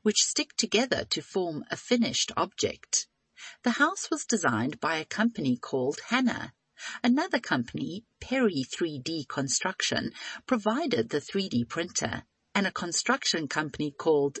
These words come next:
Civ is doing the actual building. And finally, the Kruger National Park has had so much rain recently that some roads in the park have been washed away. This isn't the first time the Kruger has had flooding.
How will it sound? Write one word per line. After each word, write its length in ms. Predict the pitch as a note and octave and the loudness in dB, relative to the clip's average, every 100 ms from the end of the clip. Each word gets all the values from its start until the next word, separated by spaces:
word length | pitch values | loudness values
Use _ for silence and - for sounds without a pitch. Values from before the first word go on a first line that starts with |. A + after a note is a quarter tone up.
| - | -12
Civ 600 | - - C4 A#3+ A2+ - - | -8 2 4 4 2 -6 -4
is 200 | E3+ C#3+ | -2 -2
doing 320 | - F#3+ D#3+ | 2 2 4
the 160 | B2 - | 2 2
actual 420 | E3+ - - A2+ | -2 -2 0 0
building. 640 | - C3+ E3 A#2+ C#2 D2+ D#2 _ _ _ _ _ - - - - - | 2 0 2 0 -2 -6 -8 _ _ _ _ _ -18 -12 -12 -12 -4
And 160 | A4+ A#4+ | 0 0
finally, 720 | - D#3 G3+ D#3+ B2+ B2 - _ _ _ | 2 4 4 4 2 0 -2 _ _ _
the 140 | - | 2
Kruger 500 | G#3 - A3+ D4 F#4 | 2 4 2 4 2
National 460 | C#4 D#3 - A3 F3+ | 4 2 2 -2 -4
Park 420 | - D3 B2 - - - - | -2 0 0 -2 -12 -12 -6
has 200 | F#3 F#3 | -4 -2
had 200 | G3+ - | 2 0
so 280 | - - A3+ | 0 0 0
much 300 | F4 D4 - | 0 -4 -2
rain 300 | E3 F#3 D#3+ | -2 -2 -2
recently 760 | A#2+ F#3+ - E3+ C3+ A2+ G2+ - | -4 -2 -2 -2 -2 -2 -2 0
that 180 | E3+ - | -2 0
some 380 | - C4 F4+ F3+ | 0 0 2 2
roads 320 | B2+ A#2 - | 2 2 0
in 100 | D#3 | -8
the 80 | C#3 | -8
park 400 | - A#3+ F#3+ - | 2 2 2 -4
have 160 | C3+ | -4
been 220 | C3 B2 | 0 2
washed 320 | A#2+ F#3+ - C3+ | 2 0 -4 -2
away. 560 | B2+ E3+ G3 - - _ _ _ _ - - - - - | 2 2 2 -2 -6 _ _ _ _ -18 -12 -12 -10 2
This 200 | G#4+ - | 4 4
isn't 320 | C4+ B3+ A3+ | 2 4 4
the 60 | |
first 380 | - - A3 - | 4 4 4 2
time 260 | E3 C3 C#3 | 0 0 0
the 140 | C#3+ | -2
Kruger 400 | - G3 G#3+ E3 | -2 2 2 2
has 240 | C3 B2 - | -2 -2 -2
had 200 | C3 - | -4 -4
flooding. 580 | - E3 F#3 A2+ - | 0 0 0 -4 -6